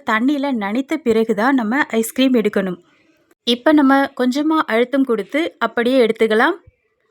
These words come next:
அப்பதான் நமக்கு நல்லா ரோல் ஆகி வருங்க. அதே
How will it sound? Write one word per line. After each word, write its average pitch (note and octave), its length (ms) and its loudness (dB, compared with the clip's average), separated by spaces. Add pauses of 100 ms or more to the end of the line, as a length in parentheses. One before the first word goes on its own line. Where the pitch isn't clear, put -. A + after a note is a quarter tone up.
(280)
அப்பதான் D4 360 0
நமக்கு C4 300 -2
நல்லா B3 300 0 (120)
ரோல் C#4+ 280 4
ஆகி A#3 180 -4 (100)
வருங்க. G#3 280 -2 (1300)
அதே C#4 160 -2